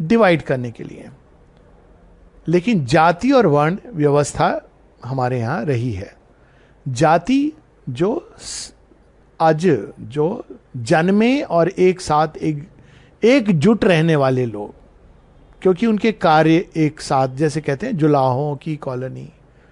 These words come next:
तो इस प्रकार से जिनके एक तरह के कार्य होते थे, एकजुट रहते थे, उनका आपस में मिलना, उठना बैठना, एक दूसरे की समस्याओं को समझते थे, जैसे fisherman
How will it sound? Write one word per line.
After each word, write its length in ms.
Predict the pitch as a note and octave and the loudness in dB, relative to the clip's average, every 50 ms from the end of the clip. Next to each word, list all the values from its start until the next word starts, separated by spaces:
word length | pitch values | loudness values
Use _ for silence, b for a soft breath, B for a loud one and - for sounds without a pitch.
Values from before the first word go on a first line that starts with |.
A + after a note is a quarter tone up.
| b b b b _ _ _ _ _ _ _ _ _ | b b b b _ _ _ _ _ _ _ _ _
तो 80 | - E3+ | -2 -2
इस 140 | E3+ - | -2 -2
प्रकार 400 | - - F3+ E3+ - F#3 E3 D#3+ | -2 -4 -4 -2 0 0 0 0
से 180 | D3 - G3+ G#3+ | 0 -2 -4 -6
जिनके 480 | F3+ D3 D3+ D3 C#3 - - G#3+ C#4 - - | -4 -6 -8 -10 -8 -6 -6 -6 -6 -4 0
एक 240 | F#3+ F#3 G3+ G3 - | 2 2 2 2 0
तरह 220 | - E3 D3 D3 | -4 -2 -2 -2
के 140 | C#3+ - F3+ | -2 -4 -8
कार्य 280 | - - D3 C#3 C#3 C3+ | -6 -4 -2 -2 0 -2
होते 300 | B2 A#2+ C3+ B2+ - C#3+ | -2 -4 -6 -6 -6 -6
थे, 360 | C#3 F#3 G3 - - G3 E3+ | -4 -4 -4 -2 0 0 0
एकजुट 360 | D#3 C#3+ C3 D#3+ E3 D3+ - | 0 0 -2 -4 -4 -4 -4
रहते 300 | C#3+ B2 A#2 A#2 - C3+ | -6 -6 -6 -8 -12 -14
थे, 140 | B2 - - | -12 -10 -12
उनका 300 | B3 A#3+ G#3+ G3 - G3 | -10 -10 -10 -6 -2 -4
आपस 280 | D#3+ D3+ - D3+ - - | -4 -2 -4 -10 -10 -10
में 60 | G#3 F#3 | -10 -10
मिलना, 420 | D3 C#3 C3+ C#3+ D3 D#3+ F#3 - - D#3 C#3+ - _ | -8 -8 -6 -6 -8 -8 -10 -12 -16 -20 -20 -16 _
उठना 240 | D#3+ C3+ - - D#3+ | -16 -16 -10 -10 -8
बैठना, 520 | C3+ C3 C3 B2+ - - F2 E2+ - - b b b b b b b _ | -6 -6 -6 -8 -8 -12 -12 -12 -12 -14 b b b b b b b _
एक 220 | F3+ F3 F3 E3 D3 | 2 2 2 2 0
दूसरे 280 | D#3+ D3+ - D#3 D#3+ | -2 -2 0 0 -2
की 120 | C#3 - F3 | -2 -4 -8
समस्याओं 460 | - - C#3+ C#3+ B2+ - D#3+ D3+ D3 | -6 -6 -6 -6 -6 -4 -6 -6 -4
को 100 | - D3+ | -6 -8
समझते 420 | - - D3 C#3 C3 - - D#3 | -8 -8 -8 -8 -8 -10 -12 -16
थे, 140 | C#3+ - D#3 | -12 -10 -8
जैसे 240 | D3 G3 G3 G#3+ C4+ | -6 -6 -6 -6 -8
fisherman 500 | G#3 A3 A3+ - A3+ G#3 F#3+ F3 D3+ A#2 | -8 -8 -6 -4 -4 -2 -2 -4 -4 -6